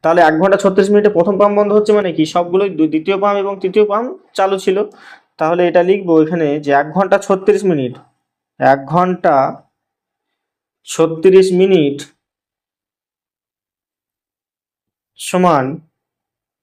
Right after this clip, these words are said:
কত হবে? এক যোগ ছত্রিশ বাই ষাট সমান হবে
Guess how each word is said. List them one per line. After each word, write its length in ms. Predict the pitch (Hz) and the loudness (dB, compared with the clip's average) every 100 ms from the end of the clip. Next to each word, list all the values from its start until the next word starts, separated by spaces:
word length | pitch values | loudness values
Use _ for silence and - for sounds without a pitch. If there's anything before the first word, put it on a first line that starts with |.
| _ _ _ _ _ _ _ _ _ _ _ _ _ _ _ _ _ - | _ _ _ _ _ _ _ _ _ _ _ _ _ _ _ _ _ -4
কত 140 | 175 196 | 0 2
হবে? 200 | 196 190 170 170 | 2 4 6 6
এক 80 | 180 160 | 4 2
যোগ 180 | 175 180 | 2 2
ছত্রিশ 520 | 180 165 160 165 165 156 | 0 -2 0 2 4 4
বাই 220 | 151 151 156 - - _ _ _ _ _ _ _ _ _ _ _ _ _ | 4 4 2 -4 -16 _ _ _ _ _ _ _ _ _ _ _ _ _
ষাট 440 | - - 151 151 165 - - _ _ _ _ _ _ - | -12 -6 2 2 2 -4 -16 _ _ _ _ _ _ -20
সমান 300 | - 156 165 | -6 0 0
হবে 260 | 170 139 | 0 -2